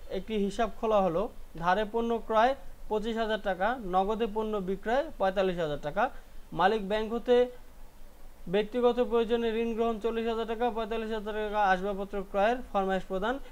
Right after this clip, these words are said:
পাওনাদারকে পরিশোধ করা হলো পনেরো হাজার টাকা। তো কয় কোশ্চেনে বলা হয়েছে ব্যবসায়িক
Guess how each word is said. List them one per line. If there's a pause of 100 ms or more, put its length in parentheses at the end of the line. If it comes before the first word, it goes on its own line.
(220)
পাওনাদারকে (140)
পরিশোধ
করা
হলো (400)
পনেরো
হাজার
টাকা। (400)
তো (200)
কয় (420)
কোশ্চেনে
বলা
হয়েছে (180)
ব্যবসায়িক